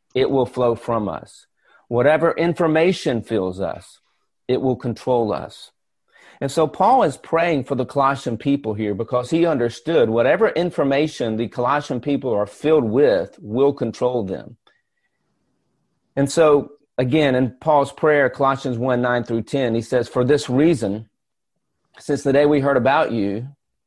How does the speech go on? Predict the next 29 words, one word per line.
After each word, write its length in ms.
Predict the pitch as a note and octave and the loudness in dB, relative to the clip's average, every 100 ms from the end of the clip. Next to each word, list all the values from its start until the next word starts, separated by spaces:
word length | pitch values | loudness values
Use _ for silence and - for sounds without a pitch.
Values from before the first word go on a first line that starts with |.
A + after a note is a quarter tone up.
| - | -4
that's 260 | A#2+ A#2 | -2 -2
their 360 | A2+ C3+ C#3 B2+ | 0 2 2 0
coming 400 | - C#3+ C#3+ C#3 | -4 -2 0 0
to 140 | C#3 B2+ | -4 -4
understand 520 | C3+ B2 - B2+ A#2+ | -2 -4 -4 -2 -2
the 60 | |
gospel 440 | A2 A2+ A#2+ - C3 | 0 -2 -2 -4 -4
of 120 | A2+ | -2
grace 320 | A2+ A#2 A2+ | 0 0 -2
within 260 | A#2+ A#2 A2 | -6 -6 -6
context. 760 | B2+ A#2 G#2+ G#2 F#2+ C3+ - _ _ _ _ _ | -4 -6 -4 -4 -4 -8 -18 _ _ _ _ _
The 80 | A#2 | -6
gospel 420 | G#2+ B2 B2+ C#3 | -2 0 0 -2
of 100 | B2 | -2
grace, 420 | G#2+ A#2+ B2+ B2 - | 0 0 0 -2 -12
when 160 | A2 A#2 | -6 -2
they 140 | A2+ | 0
heard 340 | G#2+ B2+ C#3+ D#3+ | -2 0 2 2
it 160 | E3 - | 0 -2
and 240 | C#3+ D3+ | -2 -2
understood 540 | C3 C3+ A#2 - B2 A#2 | -2 -4 -4 -6 -4 -4
it, 140 | - - - - _ | -4 -12 -20 -20 _
produced 380 | - B2 B2+ A#2+ | -4 2 2 0
in 100 | A#2+ | -2
them 180 | A#2 G#2+ | -2 -2
faith, 460 | G2 C3+ C#3 D3 - - | -2 0 2 0 -4 -10
hope, 500 | - C#3 C#3+ C#3+ - | -2 2 2 0 -8
love, 580 | A#2+ B2 C3 C3+ C3+ - _ _ _ _ | -2 0 2 2 0 -4 _ _ _ _
fruit. 580 | - - C3+ C#3+ C#3+ | -12 -2 2 2 0